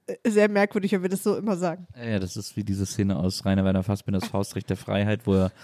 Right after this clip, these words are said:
Speaker 2: in der Bank zehntausend Mark abhebt und der Kassierer sagt, „In bar?“ Und er so, „Ja, in bar.“ „Also zehntausend Mark in bar?“ „Ja, in bar.“ „In bar?“ „Mhm, in bar.“ „Hier sind also zehntausend Mark in bar?“ „Ja, in bar.“ Und dann nimmt er die mit und geht, geht noch eine Zeit lang so weiter und dann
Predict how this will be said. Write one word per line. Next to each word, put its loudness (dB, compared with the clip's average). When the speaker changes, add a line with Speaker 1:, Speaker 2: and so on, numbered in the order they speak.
Speaker 2:
in -2
der 2
Bank 0
zehntausend 0
Mark -2
abhebt -6
und -4
der 0
Kassierer -4
sagt, -4
„In -2
bar?“ 2
Und -2
er -2
so, -2
„Ja, 0
in -2
bar.“ -2
„Also 2
zehntausend 4
Mark 6
in 2
bar?“ 6
„Ja, -2
in 0
bar.“ 2
„In 4
bar?“ 6
„Mhm, 2
in 2
bar.“ 2
„Hier 4
sind 4
also 2
zehntausend 4
Mark 4
in 8
bar?“ 6
„Ja, 6
in 0
bar.“ 4
Und -6
dann -2
nimmt -4
er -2
die -4
mit -2
und -12
geht, -14
geht -2
noch 6
eine -8
Zeit 0
lang 0
so -2
weiter 4
und 4
dann 2